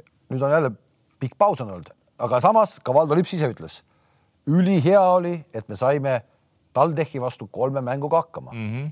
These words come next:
Speaker 1: Ehk et ei pidanud
Speaker 2: Muidu
Speaker 1: seal
Speaker 2: oleks väsimus
Speaker 1: nii-öelda,
Speaker 2: tulnud, jah.
Speaker 1: muidu oleks tuleb seitsme mehega mängid põhimõtteliselt, on ju.
Speaker 2: Mhm.
Speaker 1: See pole võimalik.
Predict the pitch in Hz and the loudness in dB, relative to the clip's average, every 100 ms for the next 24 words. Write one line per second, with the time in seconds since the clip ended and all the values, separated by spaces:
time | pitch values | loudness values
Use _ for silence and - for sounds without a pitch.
0 | - 117 131 117 - 117 117 117 113 113 | -8 -6 -6 -6 -6 -6 -4 -4 -2 -2
1 | 139 127 165 160 156 156 110 110 117 185 | 0 2 0 0 2 0 0 0 2 2
2 | 160 - 135 104 - 175 139 127 120 110 | 0 -2 -6 -6 -4 -4 -4 -4 -4 0
3 | 196 185 139 143 139 120 - 107 - 113 | -2 -2 -4 -4 -4 -6 -10 -14 -8 -8
4 | 104 95 - 95 98 107 117 127 123 147 | -8 -10 -8 -6 -4 -6 -4 -2 -2 -2
5 | 104 73 | -4 -10